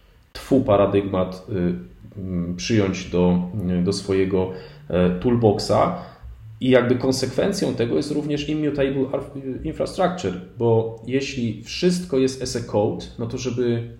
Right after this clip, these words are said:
zaimplementować tą nową zmianę na serwerze, muszę zrobić, zmienić skrypt, który tworzy ten serwer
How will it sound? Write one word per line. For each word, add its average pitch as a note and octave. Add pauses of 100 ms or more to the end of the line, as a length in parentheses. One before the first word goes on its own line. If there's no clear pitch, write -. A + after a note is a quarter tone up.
zaimplementować C3
tą B2
nową C#3
zmianę B2
na G#2+
serwerze, G2+
muszę C3+
zrobić, A#2+
zmienić A#2+
skrypt, C#3+
który C3+
tworzy C3+
ten C#3+
serwer A#2